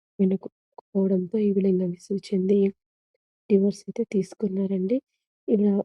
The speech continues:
ఒక మంచి అబ్బాయిని చూసి పెళ్లి చేసుకోవాలి అనుకుంటున్నారు.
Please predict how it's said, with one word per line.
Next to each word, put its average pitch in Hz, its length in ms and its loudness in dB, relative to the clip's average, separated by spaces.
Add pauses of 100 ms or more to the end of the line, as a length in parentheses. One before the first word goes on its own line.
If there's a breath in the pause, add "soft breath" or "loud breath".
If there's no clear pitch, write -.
ఒక 202 180 -4
మంచి 196 400 0
అబ్బాయిని 190 720 -2
చూసి 196 340 -4
పెళ్లి 180 280 0
చేసుకోవాలి 180 680 -2
అనుకుంటున్నారు. 170 960 -2